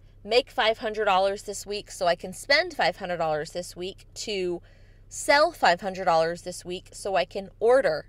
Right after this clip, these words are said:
five hundred dollars of product this week. Does anyone feel me? I will never forget, I will never forget the time I went on Target for my first car.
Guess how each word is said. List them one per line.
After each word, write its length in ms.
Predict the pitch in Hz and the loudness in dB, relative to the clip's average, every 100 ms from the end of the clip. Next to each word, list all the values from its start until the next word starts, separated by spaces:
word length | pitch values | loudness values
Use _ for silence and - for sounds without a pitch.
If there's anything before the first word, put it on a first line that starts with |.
| - | -12
five 280 | - 180 180 | 0 0 0
hundred 220 | 180 180 | -8 0
dollars 380 | 160 160 156 - | 2 2 0 -6
of 140 | 165 | -12
product 640 | - 214 214 147 - - - | -4 -2 0 0 -4 -20 -10
this 240 | 143 156 - | -10 -8 -12
week. 300 | 143 - - - - - - - - | -14 -16 -20 -20 -20 -20 -20 -20 -14
Does 180 | 190 185 | -10 -4
anyone 340 | 180 208 214 | -2 -2 -4
feel 220 | 208 196 156 | 0 0 0
me? 200 | 147 - - - - - - - - - - 160 | -8 -16 -20 -20 -20 -20 -20 -20 -20 -20 -6 2
I 120 | 190 | 2
will 200 | 202 214 | 2 -2
never 420 | 208 202 220 277 | 0 0 2 -2
forget, 680 | - 285 220 156 - - - - | 0 2 2 2 -2 -18 -14 -2
I 120 | 190 | -2
will 180 | 196 214 | 0 -4
never 560 | 208 208 220 247 302 | -6 0 4 4 4
forget 440 | 302 320 269 185 - | -2 -4 2 2 0
the 80 | 180 | -12
time 340 | - 202 202 | -4 -4 -2
I 60 | 196 | -4
went 180 | 196 - | -4 -4
on 180 | 185 | -6
Target 460 | 202 208 180 190 - | -6 0 0 0 -6
for 120 | - | -6
my 160 | 185 185 | -6 -8
first 360 | - 180 - - | -4 -6 -6 -6
car. 320 | 156 170 | -2 -2